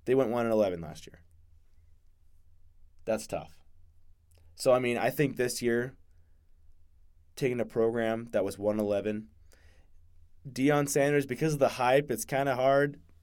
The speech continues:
to live up to that. But at the same time, if you're, if it wasn't Deion Sanders, if it was some guy named Larry Sanders,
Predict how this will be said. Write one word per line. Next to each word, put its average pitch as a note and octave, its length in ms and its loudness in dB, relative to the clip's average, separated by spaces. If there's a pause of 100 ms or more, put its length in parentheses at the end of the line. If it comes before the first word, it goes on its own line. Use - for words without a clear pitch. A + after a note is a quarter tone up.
to A#2+ 120 -6
live B2 240 0
up C3+ 220 4
to - 120 -6
that. C#3 420 0
But A2+ 140 0
at E2 80 -8
the A2+ 60 -10
same C#3 260 0
time, C#3 360 -2 (360)
if A#2 180 -4
you're, A#2+ 180 2
if A#2+ 120 -2
it A2 80 -2
wasn't C#3+ 300 4
Deion C#3 220 2
Sanders, G#2 440 -4
if G#2+ 140 -10
it A2 40 -4
was A2 160 -2
some B2 220 -4
guy A2 380 0 (340)
named G2 500 -8
Larry B2+ 360 2
Sanders, F2 600 -8